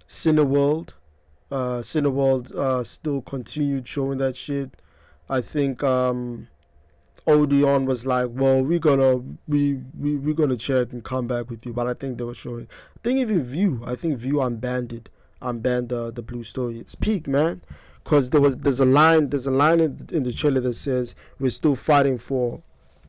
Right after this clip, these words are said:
you know, for our postcodes." Like, shit, this is, this is, like, real life. I haven't, you know, I haven't seen any, like, stabbings or any type of shit. You know, there was, there was, like, a, there was a stabbing.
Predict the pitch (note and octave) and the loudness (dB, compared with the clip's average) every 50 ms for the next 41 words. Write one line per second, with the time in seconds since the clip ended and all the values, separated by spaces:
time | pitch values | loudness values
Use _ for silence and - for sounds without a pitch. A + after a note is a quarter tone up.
0 | - - C#3 B2+ B2 A#2+ - - C#3 C3 B2 A#2+ A2+ - - D3+ D#3 C#3+ - - | -6 -4 0 0 0 0 0 0 0 0 0 0 -2 0 0 0 0 -2 -4 -6
1 | - C3+ A#2 A2+ A2+ - - D#2 - - - - - - - - - - - - | -6 -6 -6 -6 -8 -12 -14 -16 -18 -18 -20 -20 -20 -20 -20 -20 -20 -14 -12 -10
2 | D3+ A2 - - - - C#4 C#4+ C4+ - - _ _ - - _ - E3+ F#3+ F#3 | -10 -10 -10 -10 -10 -8 -8 -6 -6 -8 -10 _ _ -20 -20 _ -6 -4 -4 -4
3 | F3 D3+ B2+ A2+ G#2+ - - - _ _ - _ - _ _ _ _ _ _ _ | -4 -4 -6 -6 -8 -12 -18 -20 _ _ -20 _ -20 _ _ _ _ _ _ _
4 | _ _ - E3+ E3+ - - C#3+ C3 A2+ - C#3 B2+ A#2+ A#2+ A2+ - - - _ | _ _ -4 -4 -4 -4 -6 -8 -8 -8 -6 -4 -4 -4 -4 -6 -10 -16 -20 _
5 | - - _ _ _ _ _ _ _ _ _ _ _ - C3+ B2+ C#3+ D3+ C#3+ C#3 | -20 -20 _ _ _ _ _ _ _ _ _ _ _ -12 -6 -4 -2 0 2 2
6 | C#3 C#3 B2+ C#3 C3 C3+ D#3+ G3+ G3+ G#3 F3+ D#3 D3 D3 - - - - - D#3 | 2 2 2 2 2 4 4 4 4 2 2 2 0 -4 -8 -14 -12 -8 -4 -2
7 | C#3+ C#3+ C3+ C3 C3+ C#3+ E3+ F#3 G3+ F#3+ D#3 C3 - - - G3+ A3 A#3 A3 F#3 | 0 2 4 4 6 6 6 6 6 4 4 2 0 0 2 4 4 6 6 6
8 | E3 D3 C#3+ C3 B2+ A#2 B2 B2+ B2 A#2 A2 - - - D3 C#3+ D3 D#3 C#3+ C#3 | 6 6 6 4 2 2 2 2 0 0 -2 -6 -4 2 4 6 6 6 6 4
9 | C3+ B2+ B2 C3 B2+ B2+ C3 C3 C3 B2 A#2 - C3+ B2 A#2+ A#2+ A#2+ A#2 - - | 0 -2 -2 -2 0 0 0 0 -2 -2 -4 -2 -2 -2 -2 -4 -6 -6 -2 2
10 | E3+ E3 C#3+ C3 - - - - - - - - - - - - - - C3 B2 | 4 4 4 4 0 -4 -18 -18 -18 -20 -20 -20 -20 -20 -20 -14 -8 -4 -2 -2
11 | A#2+ B2 B2 A#2 B2+ A#2+ A#2 C3 C3 C3 B2+ - - - - - - - - - | 0 0 0 2 2 2 4 4 4 4 4 0 -4 -10 -14 -14 -16 -12 -4 0
12 | C#3+ B2 B2+ C#3 D#3 D3+ C3 D3 C#3 C3 - D3 C3+ B2 B2 A#2 A#2 A#2+ C3 B2 | 2 4 6 6 6 6 6 4 2 4 4 4 4 4 4 4 2 2 4 4
13 | C3 D3 C#3 B2+ B2 A2+ - - E3 D#3 D#3 D#3 C3 C3+ C3+ C3 C3+ | 6 6 4 4 0 -2 0 4 6 6 8 6 6 4 2 2 0